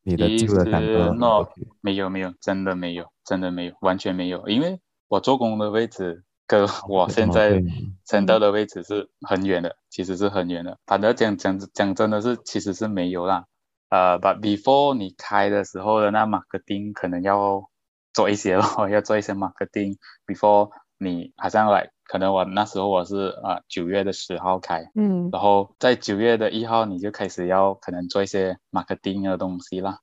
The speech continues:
Speaker 3: 嗯。
Speaker 2: 这样子，啊。
Speaker 3: 这样你有遇到什么比较你觉得非常辛苦啊，还是比较就是，like，
Speaker 1: 就一开始的时候。
Speaker 3: 比较 challenging 的事情啊，就是你在开始创业的时候？
Speaker 2: 其实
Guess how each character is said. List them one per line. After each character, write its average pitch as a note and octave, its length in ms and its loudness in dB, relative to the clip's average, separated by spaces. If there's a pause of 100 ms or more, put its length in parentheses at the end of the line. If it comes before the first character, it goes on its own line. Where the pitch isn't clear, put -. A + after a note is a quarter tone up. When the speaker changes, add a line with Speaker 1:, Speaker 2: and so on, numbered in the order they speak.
(540)
Speaker 3:
嗯。 G#3+ 440 2
Speaker 2:
这 G#3+ 80 2
样 G3 200 2
子， F3 120 -14 (460)
啊。 - 420 -16 (320)
Speaker 3:
这 D#4+ 80 0
样 F4 100 4
你 - 40 2
有 A3 120 6
遇 C4+ 200 6
到 D4+ 160 6
什 C4+ 180 2
么 G3 180 4
比 F#3+ 160 0
较 A#3+ 540 2
你 F#3 120 -4
觉 F#3+ 220 -2
得 F#3+ 280 0
非 F#3+ 140 -4
常 E3+ 560 -4 (280)
辛 G3 280 4
苦 F#3 240 4
啊， E3 140 2
还 F3 120 2
是 A#3 200 2
比 G#3+ 160 -4
较 G#3 320 0
就 B3+ 120 -2
是， B3+ 140 0 (160)
like， D#3+ 220 -4 (320)
Speaker 1:
就 C3 120 4
一 A#2+ 120 8
开 A2+ 260 4
始 F#2+ 140 -2
的 F#2 60 6
时 A#3 60 6
候。 B3 60 8
Speaker 3:
比 C#4+ 60 4
较 - 80 0
challenging G3+ 720 2
的 F3 260 -2
事 G#3 240 -4
情 D3+ 240 -8
啊， C#3+ 100 -8
就 F#3 120 2
是 G3+ 80 0
你 F3 160 2
在 F3 200 0 (160)
开 E3+ 140 -2
始 C3+ 260 -6 (120)
创 E3 260 0
业 D#3 160 0
的 C3+ 180 -8
时 C3 120 -16
候？ C#3+ 200 -10 (120)
Speaker 2:
其 A#2+ 120 -4
实 C3+ 360 0